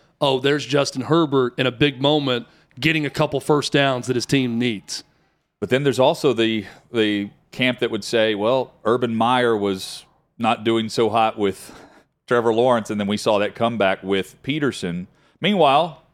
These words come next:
Speaker 2: you've got, <laughs> you've got Staley, who's doing anything and everything to not win a game on the other sideline.
Speaker 1: Staley just looks
Speaker 2: It's, it's very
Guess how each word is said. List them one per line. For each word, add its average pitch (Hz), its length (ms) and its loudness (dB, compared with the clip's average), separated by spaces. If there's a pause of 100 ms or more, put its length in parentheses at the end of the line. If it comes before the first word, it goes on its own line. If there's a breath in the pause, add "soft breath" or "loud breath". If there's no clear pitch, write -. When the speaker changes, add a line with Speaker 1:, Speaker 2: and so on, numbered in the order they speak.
(680)
Speaker 2:
you've 120 140 -10
got, 143 300 0 (920)
<laughs> - 680 -12
you've 156 120 -8
got 160 180 2
Staley, 160 580 2
who's 127 440 -4 (380)
doing 143 400 0
anything 156 460 0
and 135 100 2
everything 139 500 0
to 123 200 -6 (120)
not 151 220 2
win 117 120 -2
a - 20 -2
game 73 320 -8 (100)
on 110 100 -2
the 95 100 0
other 90 120 -2
sideline. 76 540 -4 (1000)
Speaker 1:
Staley 196 500 0
just 139 320 -2
looks 127 440 0
Speaker 2:
It's, 143 200 2
it's 147 260 0
very 160 720 2